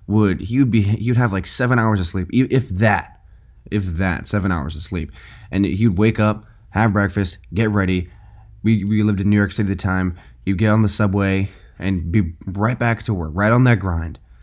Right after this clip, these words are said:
That's what you have to, like, that is, that is life. You know, people don't wanna, people don't wanna wake up at,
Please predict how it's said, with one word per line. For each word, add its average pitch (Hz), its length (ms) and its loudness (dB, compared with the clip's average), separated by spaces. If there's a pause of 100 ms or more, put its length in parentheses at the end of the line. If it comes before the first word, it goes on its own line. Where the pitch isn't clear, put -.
(1160)
That's 135 200 -4
what 175 80 0
you 156 100 4
have 147 180 0
to, 120 100 -2 (140)
like, 120 140 -2 (260)
that 165 240 0
is, 151 260 -2
that 147 320 -2
is 120 140 2
life. 110 640 -4 (640)
You 117 80 0
know, 135 120 0
people 190 260 -2
don't 208 160 -2
wanna, 170 440 -2 (420)
people 190 180 -4
don't 185 100 0
wanna 156 180 2
wake 127 280 2
up - 420 -2
at, - 120 -10